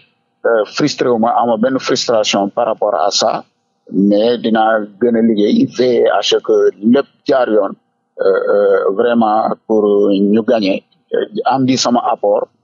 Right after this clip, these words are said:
euh, parce que man, comme nu ma koy waxee, objectif bi mooy gagner Ziguinchor. Vous imaginez que ñun, Benno Bokk Yaakaar gagner Ziguinchor, euh, euh, victoire bu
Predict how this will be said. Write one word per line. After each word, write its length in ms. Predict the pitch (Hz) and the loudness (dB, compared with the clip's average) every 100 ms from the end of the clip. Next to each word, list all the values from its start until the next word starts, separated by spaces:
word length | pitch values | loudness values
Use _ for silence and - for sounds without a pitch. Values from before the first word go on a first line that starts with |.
| - 95 | -6 0
euh, 340 | 90 90 87 - | 2 2 0 -2
parce 180 | 110 - | -4 -2
que 200 | 107 107 | 0 2
man, 380 | 104 123 123 120 - | 2 2 2 0 -2
comme 220 | 127 123 | -4 -2
nu 340 | 123 120 117 123 | 0 2 2 2
ma 120 | 117 | 2
koy 140 | 117 | 2
waxee, 400 | 113 104 123 98 - _ _ - | 0 0 -2 -2 -6 _ _ -8
objectif 540 | 139 135 135 - 113 95 | -4 -2 -4 -4 -6 -2
bi 160 | 131 135 | 0 2
mooy 420 | 117 110 135 147 - - | 4 2 0 -2 -10 -2
gagner 280 | 139 135 123 | 0 2 0
Ziguinchor. 840 | 113 110 101 - 90 80 87 87 92 98 101 98 | 0 -2 -2 0 0 0 0 -4 -4 -14 -14 -2
Vous 220 | 135 135 | 0 2
imaginez 460 | 147 147 139 139 143 | 0 0 0 0 0
que 100 | 139 | 0
ñun, 300 | 131 156 196 - _ _ - | 2 4 2 -2 _ _ -4
Benno 260 | 156 156 | 0 0
Bokk 200 | 151 147 | -2 0
Yaakaar 340 | 147 131 131 123 | -2 0 -2 0
gagner 260 | 123 127 117 | 0 0 0
Ziguinchor, 540 | 117 120 117 117 107 _ _ - _ - | 0 0 0 -2 -2 _ _ -20 _ -2
euh, 40 | |
euh, 600 | 113 117 107 117 110 107 95 _ - | 0 0 0 0 2 0 -4 _ -6
victoire 440 | 147 - 135 123 | -6 -2 0 0
bu 380 | 113 214 - 262 | -2 -4 -4 -6